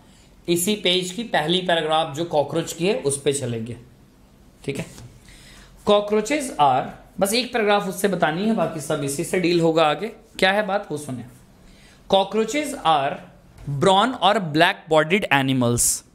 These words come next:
ठीक है भाई, ब्राउन और ब्लैक बॉडीड एनिमल्स होते हैं। कोई दिक्कत? ब्राउन और ब्लैक बॉडीड एनिमल्स होते हैं कॉकरोच। ठीक है। That are included in class Insecta।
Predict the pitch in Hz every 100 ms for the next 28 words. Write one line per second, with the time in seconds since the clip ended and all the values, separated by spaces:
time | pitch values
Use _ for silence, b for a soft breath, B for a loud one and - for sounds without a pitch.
0 | - 190 185 190 190 269 - b b b
1 | b b 143 185 196 233 190 208 175 165
2 | 170 151 151 165 175 143 135 139 226 -
3 | - 143 135 123 123 120 _ _ b b
4 | b 180 190 180 233 - - - b b
5 | b b - 135 175 190 240 - 185 214
6 | 170 160 185 - 160 156 156 202 196 151
7 | 143 147 165 220 - 143 147 170 175 170
8 | 160 180 208 - - _ _ - 147 123
9 | 104 - _ _ - B B B B B
10 | B B B 147 196 220 285 240 202 190
11 | 190 196 208 226 233 175 180 175 165 147
12 | 131 - 117